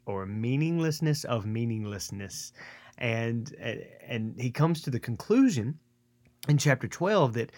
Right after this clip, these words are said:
uh, the only thing that we're to do is fear God, obey his commands, invest in what really matters, and respond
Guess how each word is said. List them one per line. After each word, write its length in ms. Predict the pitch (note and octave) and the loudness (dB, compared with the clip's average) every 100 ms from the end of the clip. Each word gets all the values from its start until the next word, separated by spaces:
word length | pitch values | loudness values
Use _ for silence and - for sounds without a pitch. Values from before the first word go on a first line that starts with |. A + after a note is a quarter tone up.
| - - _ - | -20 -20 _ -10
uh, 200 | - - - - | -8 -8 -10 -4
the 180 | D3+ D3 | 0 2
only 420 | D#3+ G#3 C4 G#3+ | 4 6 6 6
thing 340 | D#3+ E3 F3 D3+ | 4 2 2 2
that 120 | C3 | 2
we're 120 | D3+ | 0
to 80 | D#3+ | 0
do 220 | C#3 F#3+ | 0 0
is 80 | - | -2
fear 320 | - F#3+ A#3 | -2 0 2
God, 400 | F3 C#3 F3+ G3+ _ _ _ C#3+ | 4 4 4 -6 _ _ _ 0
obey 300 | B2+ C3+ A3 | 4 4 4
his 120 | - | 0
commands, 540 | D#3+ D#3 E3 - - _ _ _ _ _ _ _ _ _ _ - | 2 2 2 -4 -14 _ _ _ _ _ _ _ _ _ _ 4
invest 760 | D#3 C#3+ A#2+ B2+ D#3+ G3 - | 6 8 6 6 6 4 -4
in 280 | - D3+ C3 | 2 4 4
what 220 | C#3+ D3+ | 4 2
really 400 | B2 C3 E3 D#3+ | 2 4 4 4
matters, 560 | C3 B2 C#3+ E3 A#2+ A#2+ | 4 4 2 0 -4 -4
and 140 | A#2 | -2
respond 720 | A#2+ B2+ - - D#3+ F3+ C#3+ | -2 -4 -4 0 2 2 0